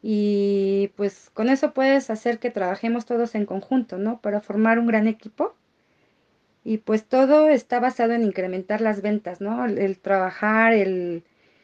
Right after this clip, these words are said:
el crear un buen ambiente laboral.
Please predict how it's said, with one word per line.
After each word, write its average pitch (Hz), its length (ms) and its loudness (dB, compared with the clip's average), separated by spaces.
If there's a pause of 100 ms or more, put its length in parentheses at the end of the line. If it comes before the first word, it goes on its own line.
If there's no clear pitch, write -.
(260)
el 185 1040 -4 (280)
crear 220 420 4
un 254 120 2
buen 226 180 2
ambiente 220 400 0
laboral. 190 480 0